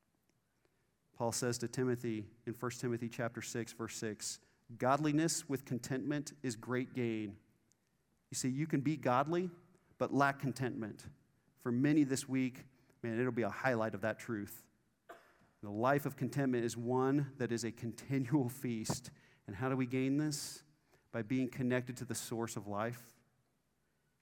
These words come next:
and that we accept his salvation where he becomes the power of joy in your lot. So we invite you to do that very thing today.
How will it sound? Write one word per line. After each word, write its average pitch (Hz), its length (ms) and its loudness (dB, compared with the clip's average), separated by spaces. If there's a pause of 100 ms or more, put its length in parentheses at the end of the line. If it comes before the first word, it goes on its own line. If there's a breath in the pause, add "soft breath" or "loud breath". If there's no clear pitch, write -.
and 123 140 0
that 120 80 0
we 127 140 2
accept 147 340 -2
his 151 100 0
salvation 123 640 2
where 113 140 -2
he 127 140 -2
becomes 131 360 -4
the 117 100 -6
power 127 460 -2
of 107 160 -4
joy 120 580 0
in 123 120 -2
your 113 160 -2
lot. 101 440 -6 (1200)
So 131 120 -6
we 127 80 0
invite 123 260 0
you 135 100 -2
to 120 60 -4
do 131 80 0
that 127 140 0
very 127 160 0
thing 135 220 -2
today. 101 280 -4